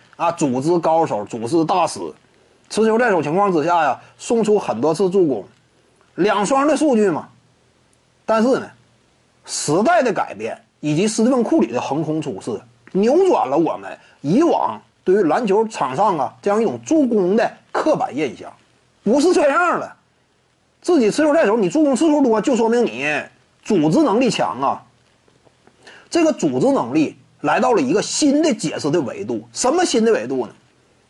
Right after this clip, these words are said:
那就是像斯蒂芬·库里这种凭借自己超强的远射能量，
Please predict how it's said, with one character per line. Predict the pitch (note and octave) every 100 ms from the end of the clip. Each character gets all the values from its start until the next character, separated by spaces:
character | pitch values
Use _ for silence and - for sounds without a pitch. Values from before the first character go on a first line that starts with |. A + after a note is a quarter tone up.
| _ -
那 | D4
就 | D#4+
是 | D4
像 | - D4
斯 | C#4+ C4+
蒂 | D4+
芬· | C4
库 | D#4
里 | C#4+ C4+
这 | D#4+
种 | A#2+
凭 | - E3+
借 | C4+
自 | C4 B3+
己 | D3
超 | - D#4 F#4+
强 | G3 F#3+
的 |
远 | A3+ D3
射 | C#3
能 | - -
量， | G3+